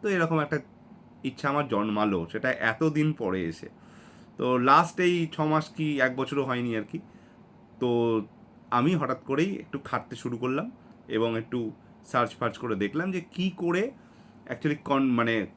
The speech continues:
ক্রাইটেরিয়াটা কী, actually কন্ডিশনটা কী, যেখানে আমি এক হাজার সাবস্ক্রাইবার পূর্ণ করতে পারি। কারণ ওই সাতশোতে এসে স্বাভাবিক ব্যাপার, তিন মাস, দু মাস, ঠিক আছে, পরপর যে আমি ভিডিও বানাতাম,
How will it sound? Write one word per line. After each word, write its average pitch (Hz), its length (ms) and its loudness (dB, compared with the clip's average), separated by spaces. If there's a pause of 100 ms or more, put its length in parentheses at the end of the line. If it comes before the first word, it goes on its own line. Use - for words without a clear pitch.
ক্রাইটেরিয়াটা 151 640 4
কী, 120 120 -4
actually 135 280 -6
কন্ডিশনটা 151 640 -2
কী, 113 200 -4
যেখানে 117 280 -2
আমি 143 160 0
এক 107 140 -2
হাজার 120 160 0
সাবস্ক্রাইবার 123 500 -4
পূর্ণ 110 220 -2
করতে 117 260 -6
পারি। 127 280 0 (320)
কারণ 180 120 4
ওই 208 60 4
সাতশোতে 196 600 2
এসে 196 220 0 (340)
স্বাভাবিক 220 300 4
ব্যাপার, 147 240 0
তিন 175 180 -2
মাস, 180 200 4
দু 147 180 2
মাস, 165 180 2 (840)
ঠিক 175 120 -4
আছে, 151 200 -2 (380)
পরপর 165 340 6
যে 160 140 2
আমি 170 140 4
ভিডিও 156 280 2
বানাতাম, 175 460 2